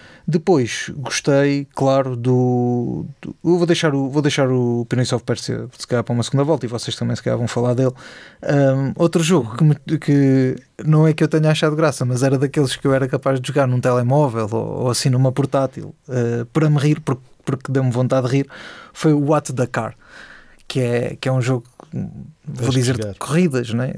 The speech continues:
Speaker 1: Tem, tens que chegar de um, do ponto A ao ponto B, em que é um, é um carro, mas não é bem um carro. É um carro com pernas, é um carro com um cavalo lá dentro,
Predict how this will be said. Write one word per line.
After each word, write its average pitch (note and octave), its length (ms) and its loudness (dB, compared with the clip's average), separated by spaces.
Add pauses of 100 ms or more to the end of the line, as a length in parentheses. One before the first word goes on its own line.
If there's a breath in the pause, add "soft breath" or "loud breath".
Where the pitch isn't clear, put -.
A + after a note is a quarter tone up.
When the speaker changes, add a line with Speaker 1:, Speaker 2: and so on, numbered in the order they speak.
(140)
Speaker 1:
Tem, A#2+ 160 -4
tens A#2+ 180 -4
que - 80 -8
chegar C3 300 0
de C3 80 0
um, C3 160 2
do B2 100 -2
ponto C3+ 260 0
A C3+ 40 4
ao C3 100 2
ponto C#3+ 240 -4
B, D#3 340 0
em D#3 160 4
que D3 600 2
é D#3 80 2
um, D#3+ 180 4
é D#3 100 0
um D#3+ 140 6
carro, E3 340 4
mas D3+ 160 0
não C3 120 2
é A#2 80 0
bem B2 100 0
um A#2+ 100 2
carro. G#2+ 240 -4
É - 40 0
um A#2+ 80 0
carro A#2 180 -2
com D#3 160 2
pernas, C#3 420 0
é B2 60 2
um A#2+ 80 0
carro A#2 240 -4
com B2+ 80 -4
um A#2 80 -2
cavalo C#3 340 0
lá B2+ 140 2
dentro, C#3+ 400 0